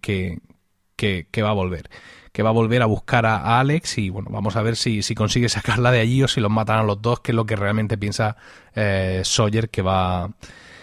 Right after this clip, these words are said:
que va a ocurrir. Alex, mm, eh, de nuevo en la isla,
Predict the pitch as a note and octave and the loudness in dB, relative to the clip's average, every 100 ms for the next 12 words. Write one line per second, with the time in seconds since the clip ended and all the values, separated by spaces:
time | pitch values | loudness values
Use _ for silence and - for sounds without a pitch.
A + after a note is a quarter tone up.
0 | - _ D3+ G#2+ G#2+ F2+ - E2+ - _ | -20 _ 2 4 4 0 -6 -10 -16 _
1 | - - _ _ _ C#3 D3 E3 - - | -20 -20 _ _ _ 2 2 0 -2 -2
2 | C3+ A2+ G2+ F2 - B1+ E2 - G2 G2+ | 0 0 -2 -4 -10 -12 -12 -10 -4 0
3 | A2+ C3 B2+ A#2 A2 C3+ D#3 C#3 C#3+ D#3 | 4 4 4 4 2 2 2 2 0 -2